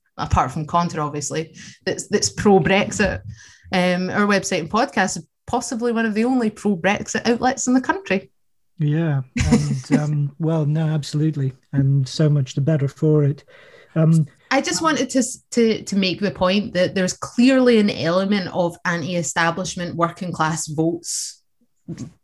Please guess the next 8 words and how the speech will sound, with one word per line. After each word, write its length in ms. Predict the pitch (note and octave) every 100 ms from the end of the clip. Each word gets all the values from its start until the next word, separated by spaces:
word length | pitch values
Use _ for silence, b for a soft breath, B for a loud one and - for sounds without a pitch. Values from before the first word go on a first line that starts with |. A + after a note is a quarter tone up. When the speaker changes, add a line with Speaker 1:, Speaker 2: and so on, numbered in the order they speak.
| _
Speaker 1:
that 320 | F3 F3 C#3+ - - -
were 160 | G3+ E3
for 260 | - F#3+
independence 680 | F3 D#3+ D3 E3+ E3+ F#3 E3+
that 180 | E3+ -
transferred 760 | - E3+ F3+ D#3+ F#3 F#3 G3 - - _ _ _ _ - D#3
during 340 | G3 F3+ E3+
the 340 | E3+ D3 -